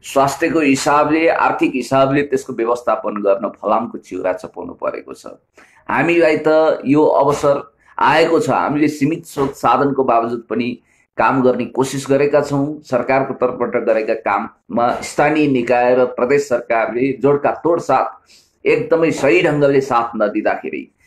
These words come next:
समस्या पनि देखा परेको छ। त्यसलाई निप्ट्याउनुपर्छ, निवारण गर्नुपर्छ भन्ने हाम्रो मान्यता हो। अब हेर्नुहोस्, यो केही दिन यता पुण्य गौतमको नाममा Twitter-मा एउटा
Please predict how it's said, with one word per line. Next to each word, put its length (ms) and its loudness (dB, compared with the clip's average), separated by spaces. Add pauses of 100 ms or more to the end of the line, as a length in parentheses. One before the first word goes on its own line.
(320)
समस्या 480 0
पनि 220 2
देखा 240 0
परेको 440 0
छ। 120 -6
त्यसलाई 540 -2
निप्ट्याउनुपर्छ, 840 -2 (560)
निवारण 420 2
गर्नुपर्छ 600 -2
भन्ने 300 -4
हाम्रो 340 -6
मान्यता 380 -4
हो। 360 -2 (440)
अब 120 2
हेर्नुहोस्, 680 2
यो 120 2
केही 340 2
दिन 220 0
यता 520 2
पुण्य 480 0
गौतमको 840 -2
नाममा 840 -2 (120)
Twitter-मा 840 0 (240)
एउटा 460 0